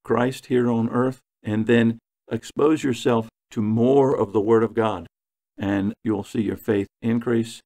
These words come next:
and you'll live accordingly. So God bless you today as we go.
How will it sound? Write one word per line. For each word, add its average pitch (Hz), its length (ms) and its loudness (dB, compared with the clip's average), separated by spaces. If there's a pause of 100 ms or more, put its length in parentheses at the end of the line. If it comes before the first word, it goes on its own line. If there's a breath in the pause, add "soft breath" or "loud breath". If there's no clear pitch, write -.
(160)
and 98 320 -6 (240)
you'll 101 240 0
live 117 280 4 (120)
accordingly. 95 680 -8 (440)
So 101 280 -2
God 104 300 -6
bless 139 300 0
you 135 80 -4
today 135 440 -4
as 110 160 -6
we 113 100 -8
go. 131 400 0